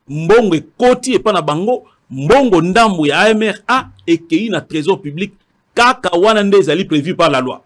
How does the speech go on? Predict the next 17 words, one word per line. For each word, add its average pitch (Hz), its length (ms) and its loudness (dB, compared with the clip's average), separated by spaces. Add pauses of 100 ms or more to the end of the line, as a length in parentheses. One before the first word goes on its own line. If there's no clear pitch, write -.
Je 139 160 -2
mets 226 180 0
quiconque 226 440 -6
à 156 80 -2
défi 147 380 -6 (280)
à 196 60 0
démontrer 156 320 -2
nga 160 100 0
le 131 100 -2
contraire. 127 420 -6 (260)
Mbongo 208 640 2
wana 220 240 2
ya 151 280 -2
A 208 180 4
M 208 160 4
R 175 160 -2
B, 147 140 0